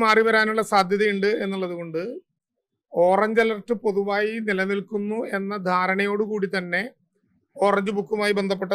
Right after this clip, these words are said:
നടപടിക്രമങ്ങൾ മുന്നോട്ട് പോകണമെന്നാണ് ഇപ്പോ ധരിച്ചിട്ടുള്ളത്. ദുരന്ത നിവാരണ ഏജൻസി ഒക്കെ ഉൾപ്പെടെ നൽകുന്ന വിവരങ്ങൾ അനുസരിച്ച് സാധാരണ നിലയിൽ നിന്ന് വ്യത്യസ്തമായി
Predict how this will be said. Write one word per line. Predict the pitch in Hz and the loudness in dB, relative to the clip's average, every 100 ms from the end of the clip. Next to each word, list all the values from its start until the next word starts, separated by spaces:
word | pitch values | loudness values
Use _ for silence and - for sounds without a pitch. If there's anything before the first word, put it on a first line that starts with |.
| 196 | 0
നടപടിക്രമങ്ങൾ | 185 180 190 196 185 190 190 | 0 0 -4 -2 -4 -4 -4
മുന്നോട്ട് | 185 175 190 | -6 -6 -4
പോകണമെന്നാണ് | 180 175 180 180 175 175 185 - 185 | -4 -4 -8 -8 -10 -10 -12 -12 -12
ഇപ്പോ | - 180 180 170 - 180 | -6 -4 -4 -10 -6 -6
ധരിച്ചിട്ടുള്ളത്. | 175 190 170 147 - _ _ _ _ _ _ _ _ | -6 -10 -10 -12 -12 _ _ _ _ _ _ _ _
ദുരന്ത | 214 214 220 233 | 0 2 0 -2
നിവാരണ | 226 220 220 226 226 - - 196 | 0 -2 0 -2 -4 -10 -6 -4
ഏജൻസി | 190 208 202 220 226 208 | -2 -4 -6 -10 -6 -6
ഒക്കെ | - 226 214 | -6 -4 -2
ഉൾപ്പെടെ | 185 - 208 214 | -4 -6 -6 -6
നൽകുന്ന | 202 208 214 | -6 -6 -8
വിവരങ്ങൾ | 180 185 190 208 | -8 -4 -2 -2
അനുസരിച്ച് | 196 170 175 147 147 113 _ _ _ _ _ _ _ - | -4 -6 -10 -8 -12 -12 _ _ _ _ _ _ _ -14
സാധാരണ | - 180 185 202 214 226 | 0 2 4 4 2 0
നിലയിൽ | 226 226 220 | -2 -4 -6
നിന്ന് | 226 226 | -4 -4
വ്യത്യസ്തമായി | 214 202 - 214 208 214 | -4 -6 -6 -8 -6 -6